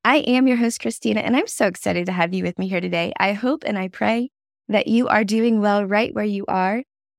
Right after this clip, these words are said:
and enjoying the continuously flowing favor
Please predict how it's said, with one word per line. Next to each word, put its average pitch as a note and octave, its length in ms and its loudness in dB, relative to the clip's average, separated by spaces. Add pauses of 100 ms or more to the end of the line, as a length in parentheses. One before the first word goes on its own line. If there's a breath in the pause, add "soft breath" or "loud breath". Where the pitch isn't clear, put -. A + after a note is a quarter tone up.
and G#3 140 2
enjoying G#3+ 640 2
the G3 100 2
continuously G#3 1080 0
flowing G3+ 560 0
favor F#3+ 720 0